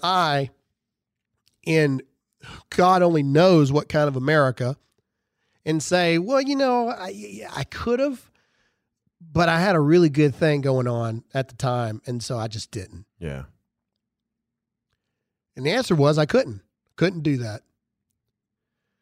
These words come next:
Speaker 1: That was the challenge that you gave to me. So I'm challenging you right back. You're either in the arena or you're supporting the people that are in the arena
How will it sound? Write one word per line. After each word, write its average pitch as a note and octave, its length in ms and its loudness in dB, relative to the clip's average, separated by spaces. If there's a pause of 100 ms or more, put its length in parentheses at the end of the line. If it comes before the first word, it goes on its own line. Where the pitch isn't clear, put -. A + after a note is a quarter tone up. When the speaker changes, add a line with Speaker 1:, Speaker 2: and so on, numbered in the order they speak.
(1300)
Speaker 1:
That E3+ 260 0
was G3 200 0
the E3 80 -2
challenge F3 580 0
that A#2 220 -8
you D#3+ 160 2
gave D3 320 2
to C#3 80 -2
me. A2 300 -4 (1080)
So B2 220 -6
I'm A#2 120 -4
challenging D3+ 600 0
you C3 160 0
right B2 260 -4
back. G#2+ 260 -10 (1600)
You're D3 160 4
either C3 300 2
in B3+ 180 4
the C4 120 2
arena A3 540 4 (800)
or C3+ 120 -2
you're B2 120 0
supporting G3 600 2
the C3+ 80 -2
people D#3 320 2
that C3+ 120 2
are B2+ 120 -4
in F#3+ 160 -4
the F3 120 0
arena C3+ 520 0